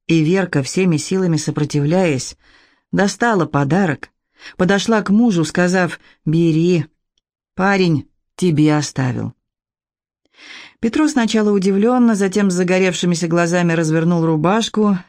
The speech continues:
и по-мальчишески сразу начал примерять.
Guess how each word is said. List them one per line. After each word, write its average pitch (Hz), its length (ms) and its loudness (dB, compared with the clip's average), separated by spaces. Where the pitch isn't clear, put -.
и 240 160 -2
по-мальчишески 170 880 -2
сразу 185 580 0
начал 160 300 -2
примерять. 160 720 0